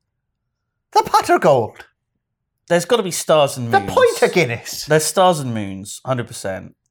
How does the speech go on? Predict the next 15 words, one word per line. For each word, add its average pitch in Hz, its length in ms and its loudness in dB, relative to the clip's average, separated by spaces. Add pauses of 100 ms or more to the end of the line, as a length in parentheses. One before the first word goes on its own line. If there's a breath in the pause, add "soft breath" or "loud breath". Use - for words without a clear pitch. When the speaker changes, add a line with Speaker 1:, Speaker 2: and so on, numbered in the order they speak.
Speaker 2:
Okay, 151 420 -4
so 147 420 0
as 185 260 0
of 196 380 -2
April 175 420 -2
last 143 380 -2
year, 110 520 -10 (1700)
there's 131 160 -2
a 127 40 -6
heart - 680 -2 (580)
which 143 320 -6
gives 156 360 -4
life 170 520 0
to - 140 -6
objects. - 1080 -8